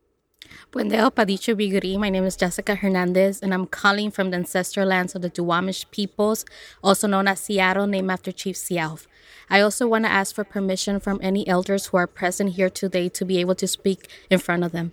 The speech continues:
Thank you for hosting this conversation, and I'm excited to also be in company and vir-, and share this virtual space with you.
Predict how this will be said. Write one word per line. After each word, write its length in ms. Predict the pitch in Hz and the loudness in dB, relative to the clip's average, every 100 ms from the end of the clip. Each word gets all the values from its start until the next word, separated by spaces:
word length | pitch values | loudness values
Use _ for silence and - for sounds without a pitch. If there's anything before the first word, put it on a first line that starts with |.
| - | -2
Thank 200 | 202 208 | -2 2
you 100 | 220 | 0
for 300 | 196 190 190 | 4 4 2
hosting 420 | 180 190 208 196 | 0 -4 -4 -6
this 220 | 190 185 | -6 -8
conversation, 680 | - 185 180 - 190 - 208 | -6 -6 -4 -6 -8 -6 -2
and 140 | 190 | 0
I'm 100 | 180 | 0
excited 460 | 185 - 175 180 - | -2 -8 -10 -10 -10
to 180 | - 175 - - - | -6 -6 -8 -20 -2
also 260 | 175 - 185 | -2 0 -2
be 160 | 202 | 2
in 120 | 185 | 2
company 560 | 185 185 180 190 190 190 | 2 -2 0 0 2 4
and 180 | 175 170 | 2 2
vir-, 140 | 170 - | -2 0
and 180 | 180 180 | 0 0
share 280 | - 185 185 | 2 2 2
this 140 | 185 | -2
virtual 340 | - 170 185 175 | -4 -4 -4 -6
space 340 | - 175 - | -6 -8 -8
with 80 | 175 | -10
you. 160 | 180 | -12